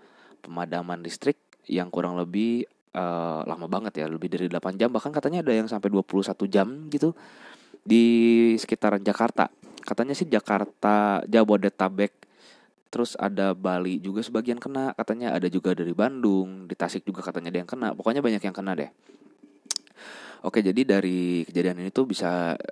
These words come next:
kita lihat yang pertama dampaknya tuh banyak banget sektor-sektor di kita tuh yang jadi lumpuh gitu dalam satu hari itu ya, karena ya apa-apa tuh sekarang kan pakai listrik ya, jadi maksudnya jadi nggak bisa bekerja gitu kan.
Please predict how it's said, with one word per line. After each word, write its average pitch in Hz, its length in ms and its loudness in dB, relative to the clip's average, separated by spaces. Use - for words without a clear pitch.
kita - 240 -4
lihat 101 320 2
yang 92 80 -4
pertama 92 320 -4
dampaknya 90 480 -6
tuh 120 160 -2
banyak 87 320 -6
banget 92 320 -6
sektor-sektor 87 720 -6
di 87 640 -4
kita 92 240 -2
tuh 117 160 -4
yang 95 160 2
jadi 90 240 -6
lumpuh 98 480 0
gitu 87 160 -8
dalam 82 240 -4
satu 87 160 -8
hari 82 320 -4
itu - 160 -4
ya, 73 160 -2
karena 92 560 -6
ya 80 160 -8
apa-apa - 400 -6
tuh - 80 -12
sekarang 147 240 -2
kan 208 160 -4
pakai - 240 -6
listrik - 320 -6
ya, 76 160 -2
jadi 78 160 -4
maksudnya 123 320 -6
jadi 82 480 -4
nggak 78 80 -6
bisa 80 160 -6
bekerja 117 400 -2
gitu 82 160 -12
kan. 78 240 -8